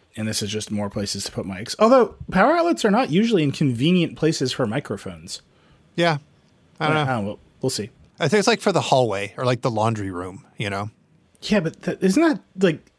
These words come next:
Speaker 1: aren't we getting to slightly terrifying situations? Like,
Speaker 2: Sure.
Speaker 1: you need one in the hallway. Like, what are you doing in the hallway that you're there for so long that you can't wait five <laughs> seconds to talk to Alexa in the next room?
Speaker 2: Sometimes the hallway is a calming place to be. It's, like, a confined space. It, like,
Speaker 1: <laughs>
Speaker 2: helps,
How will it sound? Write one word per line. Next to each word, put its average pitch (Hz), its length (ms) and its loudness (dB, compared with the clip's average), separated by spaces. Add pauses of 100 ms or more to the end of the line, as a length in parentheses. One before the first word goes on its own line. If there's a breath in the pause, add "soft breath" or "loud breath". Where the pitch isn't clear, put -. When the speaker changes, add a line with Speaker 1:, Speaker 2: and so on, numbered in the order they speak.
(240)
Speaker 1:
aren't 220 160 0
we 247 80 4
getting 214 260 4
to 185 60 4
slightly 165 360 2
terrifying 156 520 0
situations? 151 720 -2 (320)
Like, 127 160 0
Speaker 2:
Sure. - 220 2
Speaker 1:
you 139 60 4
need 147 120 4
one 151 160 4
in 151 80 4
the 139 80 4
hallway. 123 680 -2 (580 soft breath)
Like, 175 120 4
what 175 240 6
are 269 40 8
you 269 160 8
doing 233 200 8
in 202 100 6
the 170 40 6
hallway 147 380 4
that 131 100 2
you're 139 140 0
there 139 160 2
for 156 100 0
so 143 220 2
long 123 240 0
that 123 60 0
you 180 120 4
can't 143 140 2
wait 139 180 4
five 135 400 2
<laughs> - 0 -
seconds 135 320 0
to - 80 -8
talk 123 160 0
to 139 80 -2
Alexa 110 300 -4
in - 20 -2
the 107 60 -4
next 101 240 -4
room? 85 180 -12 (240 soft breath)
Speaker 2:
Sometimes 220 540 0
the 208 100 2
hallway 185 320 2
is 170 140 2
a 160 60 0
calming 156 420 0
place 165 240 0
to 143 100 -4
be. 131 380 2
It's, - 240 -2
like, 127 160 -2
a - 40 -20
confined 131 560 0
space. 131 480 0
It, 123 120 0
like, 339 140 6
Speaker 1:
<laughs> - 180 4
Speaker 2:
helps, 226 360 2